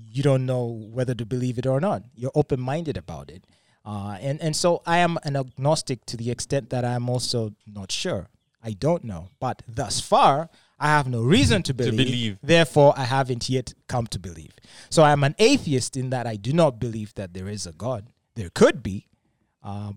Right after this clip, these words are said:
Speaker 1: I'm open so I'm an agnostic atheist.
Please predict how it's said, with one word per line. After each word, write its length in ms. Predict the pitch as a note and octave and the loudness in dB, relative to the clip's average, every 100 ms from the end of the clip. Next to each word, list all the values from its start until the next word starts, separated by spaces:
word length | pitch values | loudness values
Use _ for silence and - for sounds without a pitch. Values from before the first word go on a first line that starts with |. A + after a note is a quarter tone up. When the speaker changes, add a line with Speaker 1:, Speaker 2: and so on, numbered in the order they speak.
| - C#3+ | -4 2
Speaker 1:
I'm 160 | D3 | 6
open 340 | D3+ - G#2+ F#2 _ _ _ - | 6 4 -2 -6 _ _ _ 4
so 80 | D3 C3 - | 4 4 -2
I'm 160 | C3 B2+ | -6 -4
an 100 | B2 | -4
agnostic 680 | A#2+ A#2+ C3 D3 - C3 - - | -4 -6 -2 -2 -2 -6 -8 -8
atheist. 680 | A#2 - F2+ - - - | -10 -10 -16 -18 -18 -18